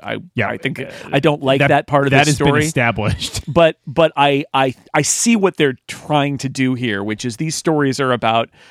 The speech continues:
Speaker 1: kind of, like, falling, following the two families as, as the, the parents in one have died, and so their children are kind of, uh, imploding,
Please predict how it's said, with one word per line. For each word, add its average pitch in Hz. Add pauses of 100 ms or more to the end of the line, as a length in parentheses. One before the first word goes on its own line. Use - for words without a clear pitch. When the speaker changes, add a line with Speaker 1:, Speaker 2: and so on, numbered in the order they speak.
(160)
Speaker 1:
kind 139
of, 123
like, 131
falling, 135 (100)
following 151
the 127 (100)
two 165
families 135
as, 120 (340)
as 123
the, 117 (120)
the 117
parents 165
in 127
one 131
have 110
died, 139
and 117
so 120
their 117
children 127
are 113
kind 113
of, 104 (440)
uh, 107 (100)
imploding, 135